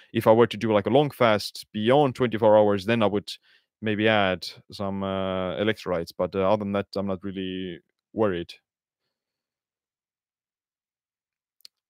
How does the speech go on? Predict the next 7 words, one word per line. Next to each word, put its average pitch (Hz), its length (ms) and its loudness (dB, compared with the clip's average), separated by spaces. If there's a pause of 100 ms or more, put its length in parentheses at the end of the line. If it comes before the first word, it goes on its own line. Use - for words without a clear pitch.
(340)
How 139 200 8
do 139 80 4
you 117 260 2
sleep - 680 -4 (180)
better 123 340 2
while 104 220 4
fasting? 95 540 -2